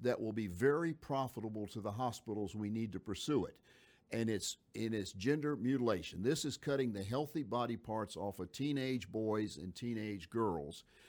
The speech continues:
And they said in that video, "Not only is the initial surgery very profitable, but we will be creating customers for the rest of their life."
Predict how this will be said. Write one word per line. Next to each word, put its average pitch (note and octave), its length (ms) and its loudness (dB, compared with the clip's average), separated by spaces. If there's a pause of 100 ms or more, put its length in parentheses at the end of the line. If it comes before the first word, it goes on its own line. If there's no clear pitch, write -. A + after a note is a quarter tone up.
(240)
And B2 160 2
they A2+ 140 2
said D#3+ 380 4
in C#3 240 0
that B2+ 180 -2
video, A#2+ 320 2
"Not D#3+ 260 0
only D3+ 260 2
is G#2 260 -2
the G#2 100 -2
initial D3 380 0
surgery G#2 460 -2
very G2 300 0
profitable, G2 640 -2 (200)
but A#2+ 200 6
we D#3 200 6
will E3+ 180 2
be A#2 200 2
creating D#3+ 960 4 (100)
customers A2 760 0 (200)
for A#2+ 120 0
the G#2+ 120 2
rest B2+ 420 0
of A2+ 100 -4
their A2 220 2
life." A2 560 -2